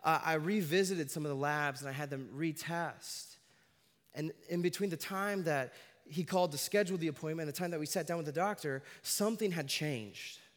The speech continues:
I don't know what. He, he wasn't quite sure why the read-, the test results came back the way they did the first time, but he, he told us the good news is that things aren't as severe as what they seem to be.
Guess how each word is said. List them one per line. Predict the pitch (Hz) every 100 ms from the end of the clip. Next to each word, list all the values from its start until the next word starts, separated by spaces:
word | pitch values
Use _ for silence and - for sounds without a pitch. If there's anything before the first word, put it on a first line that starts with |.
| _ _ _ _ _ _ _ _ _ _ _ _ _ _ _ _ _ -
I |
don't | 131 120
know | 104
what. | 113 151 160 _ _ _ _ _ _ _ _ _
He, | 143
he | 131
wasn't | 131 135 127
quite | 135 123
sure | - 135 123 120 - - -
why | 127 135
the | 139
read-, | 123 135 139 139
the | 123
test | 147 143
results | 139 139 131
came | - 127
back | 135 131
the |
way | 127
they | 123
did | 120 123
the | 123
first | 156 151
time, | 135
but |
he, | 131 - -
he | 147
told | - 160
us | 151 139 - - - -
the | 143
good | 170
news | 185 170
is | 160
that | 160 - -
things | 180 175
aren't | 165 170
as | 151 143
severe | - 147 139 160 160
as | 135 143 131 127 117 - - - - _ _
what | - 135
they | 135
seem | - 185 180
to | 127
be. | 104 92